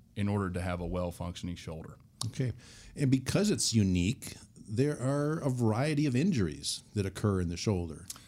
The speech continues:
Speaker 1: There really are, and it, and it sort of depends on the, the patient demographic. A-, as you mentioned in the intro, very common shoulder injuries occur in the elderly and also in young patients as well,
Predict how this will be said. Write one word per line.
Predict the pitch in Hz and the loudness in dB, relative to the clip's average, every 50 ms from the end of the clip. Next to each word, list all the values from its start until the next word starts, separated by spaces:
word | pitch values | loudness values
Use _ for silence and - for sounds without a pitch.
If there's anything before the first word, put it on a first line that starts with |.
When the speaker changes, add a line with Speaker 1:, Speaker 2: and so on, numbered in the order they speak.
| - - | -4 2
Speaker 1:
There | 107 113 110 107 | 4 4 6 6
really | 113 139 160 165 160 131 | 6 6 6 6 6 6
are, | 113 110 110 101 90 90 | 6 6 6 4 4 4
and | 107 | 2
it, | 117 113 117 | 2 2 4
and | 127 123 | 4 4
it | 117 107 | 4 4
sort | - - 160 165 175 | 2 0 2 2 2
of | 165 147 120 | 2 2 2
depends | 113 110 - - 127 127 123 123 117 120 | 0 0 2 4 6 8 8 6 6 6
on | 110 107 104 101 | 4 4 4 4
the, | 98 98 95 92 | 2 2 0 0
the | 82 98 98 | 0 -2 -4
patient | 92 - 113 113 110 - 120 110 | -2 0 2 2 2 2 2 2
demographic. | 110 110 104 98 95 98 98 104 110 - 113 101 101 | 2 2 2 2 2 2 2 2 2 0 0 0 0
A-, | 101 - - | -2 0 0
as | 104 101 95 | -2 0 2
you | 104 104 | 4 6
mentioned | 110 123 120 - 113 | 6 6 6 4 2
in | 104 98 | 2 2
the | 90 92 | 4 6
intro, | 113 131 131 120 - 120 113 120 120 - - - - - - | 6 6 6 6 4 2 2 2 2 0 -6 -20 -20 -18 -6
very | - 101 110 120 135 139 127 123 | -2 4 6 6 6 6 6 4
common | - 127 113 117 120 120 120 117 - - - | 4 4 6 6 6 8 6 6 2 2 -4
shoulder | - - 113 110 113 110 113 | -4 -2 0 2 4 4 4
injuries | 113 110 104 95 | 4 4 4 2
occur | 101 - - 113 107 110 107 | 0 -2 -2 0 0 2 2
in | 98 | 0
the | 95 - | 0 0
elderly | 95 104 107 110 113 113 117 120 120 110 104 | 0 0 2 2 2 2 2 2 2 0 0
and | - 104 107 | 0 0 2
also | 113 123 113 - 117 110 107 | 2 2 2 2 2 2 2
in | 101 98 | 2 2
young | 107 110 113 113 | 4 4 4 4
patients | 110 - 104 104 104 - 98 92 - | 2 2 0 -2 0 0 -2 -2 -2
as | 92 87 | -4 -4
well, | 95 98 98 104 117 117 | -2 -2 0 0 0 -2